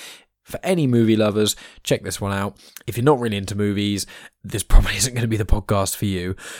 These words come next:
Uh, next week's one, me and Dan basically talk about music loads, and we talk about his work as a cameraman, uh,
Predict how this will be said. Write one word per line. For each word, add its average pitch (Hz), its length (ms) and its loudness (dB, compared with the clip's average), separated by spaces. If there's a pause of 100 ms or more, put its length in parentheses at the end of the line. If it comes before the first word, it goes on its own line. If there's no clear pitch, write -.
(120)
Uh, 104 260 -4
next 143 440 -4
week's 117 220 -4
one, 110 360 -4 (240)
me 110 100 0
and 107 100 -2
Dan 104 220 0
basically 104 560 -2 (140)
talk - 180 -4
about 104 140 -2
music 107 400 0
loads, 95 420 -2
and 95 320 -6
we 95 80 -4
talk 101 200 -4
about 95 240 -2
his 95 280 -6
work 101 340 -4
as 98 100 -4
a 95 40 -4
cameraman, 92 640 -6
uh, 87 320 -12